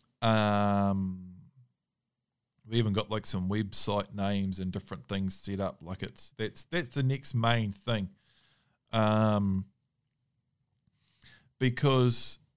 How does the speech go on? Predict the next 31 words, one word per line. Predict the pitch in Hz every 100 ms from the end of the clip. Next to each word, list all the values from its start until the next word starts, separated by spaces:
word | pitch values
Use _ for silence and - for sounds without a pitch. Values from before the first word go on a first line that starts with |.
| _ _ -
you, | 151 147
you | 151
a |
hundred | 127 - - 160 165 139
percent | - - 143 123 - _ _ _ _ _
can | - 139 120 120
do | 110 117 117 107
it | - _ _ -
all. | 135 117 101 95 _ _ _ _ _ _ _ _
Um, | 113 110 107 101
but | 127
it's | 135 -
a |
lot | 131 160 160
of | 101
work, | 123 143 143
man. | 120 104 98
And | 98 98
there's, | 107 104
I've | 113
got | 143
a | 127
kamikaze | - 123 113 - 104 104 98
fly | - 101 101 104
around | 98 92 95 90 92
in, | - -
in | 104
here, | 104 98 101
eh? | 101 95 - _ _ _ _ _ _ _ _ _ -
I, | 104 104
um, | 107 101 95